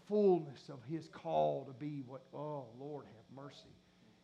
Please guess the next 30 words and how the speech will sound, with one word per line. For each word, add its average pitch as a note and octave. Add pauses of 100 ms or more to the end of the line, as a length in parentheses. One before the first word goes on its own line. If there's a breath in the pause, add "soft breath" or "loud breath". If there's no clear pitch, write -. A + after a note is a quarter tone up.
And D3
they D3
recognized G3
it. -
Now, E3+
catch C4+
this. A#3+
Do F3+
you C4+
realize A3
what G#3
then G3
happens? G3+ (540 soft breath)
The E3+
religious F3+
people, A#3+ (680)
after G3+
hearing G#3+
this A#3 (720 soft breath)
and D3+
talking G#3
to G3
Jesus, G#3 (540)
you G3+
know -
what B3+
these A3+
religious A3
folks B3
do? D#4+